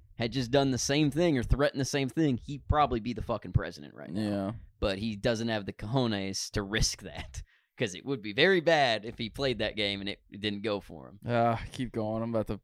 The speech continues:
Speaker 2: fucking cry.
Speaker 1: That's it. That's the Dem
Speaker 2: <laughs>
Speaker 1: primary. That's how we ended up with old Joe Dementia Biden.
Speaker 2: Yeah.
Speaker 1: Basically, Obama pulled some strings and boop, mom,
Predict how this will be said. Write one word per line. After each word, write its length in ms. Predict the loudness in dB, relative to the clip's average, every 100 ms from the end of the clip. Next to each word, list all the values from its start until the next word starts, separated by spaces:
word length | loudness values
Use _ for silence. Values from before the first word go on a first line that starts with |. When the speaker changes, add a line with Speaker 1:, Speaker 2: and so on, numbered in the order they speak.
| _
Speaker 2:
fucking 360 | -4 -2 -2 -6
cry. 400 | -2 2 2 4
Speaker 1:
That's 220 | 6 6 4
it. 140 | 4
That's 180 | 6 8
the 80 | 12
Dem 200 | 12 12
Speaker 2:
<laughs> 20 |
Speaker 1:
primary. 260 | 12 10 6
That's 200 | 4 8
how 140 | 8
we 100 | 10
ended 200 | 8 10
up 140 | 10 8
with 100 | 12
old 280 | 12 12 12
Joe 220 | 10 10
Dementia 460 | 10 8 6 6 6
Biden. 360 | 6 4 -2 2
Speaker 2:
Yeah. 360 | 6 8 8
Speaker 1:
Basically, 480 | 8 8 6 6 8
Obama 460 | 10 10 8 8 8
pulled 200 | 8 8
some 120 | 2
strings 500 | 0 0 0 0 0
and 240 | 0 2 2
boop, 160 | 4
mom, 180 | 4 4